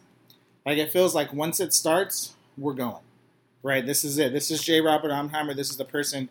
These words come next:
and we're off. This is who he meets. This is how he gets there.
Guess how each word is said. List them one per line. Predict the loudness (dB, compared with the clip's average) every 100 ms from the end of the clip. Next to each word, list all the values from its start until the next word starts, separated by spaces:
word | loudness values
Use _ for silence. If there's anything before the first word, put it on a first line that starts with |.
| _
and | -4 -2
we're | -2
off. | -4
This | -6 -6
is | -4
who | -4
he | -2
meets. | -2 -2 -4
This | -6
is | -4
how | -4 -4
he |
gets | -2 -2 0
there. | 0 -2